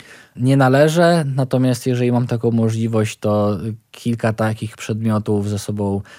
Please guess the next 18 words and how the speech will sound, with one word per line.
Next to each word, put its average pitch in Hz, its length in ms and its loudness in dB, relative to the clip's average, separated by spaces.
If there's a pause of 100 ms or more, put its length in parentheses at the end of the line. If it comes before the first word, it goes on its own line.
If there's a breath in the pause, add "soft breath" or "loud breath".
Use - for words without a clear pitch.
(180 loud breath)
e, 98 240 -2
zabieram 110 640 0 (200)
i 131 120 -4
pomagam 123 500 2
tym, 120 300 2 (300 loud breath)
którzy 110 440 0
nie 113 160 2
mieli 107 320 2
siły, 104 380 0
żeby 98 260 -4
te 95 120 -8
puszki 98 360 -6
ze, 92 100 -8
ze, 95 340 -8
ze 98 140 -10
sobą 87 400 -8 (100)
dalej 87 380 -6
zabrać. - 560 -14